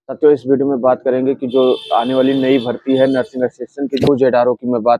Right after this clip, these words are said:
करूंगा, जिसकी ज्वाइनिंग पुरानी भर्ती की हो चुकी है। हालांकि नर्सिंग असिस्टेंट भर्ती की अगर all over India में बात किया जाए, तो अभी कई सारे जेडआरओ के, अ, physical चल रहे हैं। ठीक है, अभी पूरी भर्ती प्रक्रिया नहीं complete हो पाई, लेकिन लखनऊ जेडआरओ की,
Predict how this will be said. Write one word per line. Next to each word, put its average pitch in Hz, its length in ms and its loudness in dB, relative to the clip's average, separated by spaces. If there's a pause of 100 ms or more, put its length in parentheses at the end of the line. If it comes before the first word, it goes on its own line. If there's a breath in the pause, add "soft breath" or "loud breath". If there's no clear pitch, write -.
करूंगा, 123 220 -2
जिसकी 117 340 -10
ज्वाइनिंग 123 380 -2 (120)
पुरानी 120 260 -4
भर्ती 120 320 -10
की 123 120 -6 (120)
हो 120 100 2
चुकी 120 260 -6
है। 139 180 -2 (420 soft breath)
हालांकि 131 300 -4
नर्सिंग 131 320 -2
असिस्टेंट 127 380 -6
भर्ती 127 220 -2
की 131 60 0
अगर 127 140 0 (140)
all 123 180 -2
over 127 140 -4
India 127 200 -2
में 120 200 -6
बात 117 280 -4
किया 120 100 -6
जाए, 135 100 -4
तो 110 120 -10
अभी 123 160 -6
कई 123 240 0
सारे 120 340 -6 (120)
जेडआरओ 113 400 -4
के, 156 200 -4 (480)
अ, 123 320 0 (180)
physical 123 320 -2
चल 117 240 -6
रहे 110 100 -8
हैं। 110 100 -6
ठीक 165 220 0
है, 139 60 4
अभी 135 100 -2
पूरी 131 220 0
भर्ती 117 260 -4
प्रक्रिया 123 360 -2
नहीं 127 180 -2
complete 117 340 -6
हो 117 60 -6
पाई, 139 160 2
लेकिन 147 280 -2
लखनऊ 135 320 0
जेडआरओ 127 380 0
की, 175 140 -2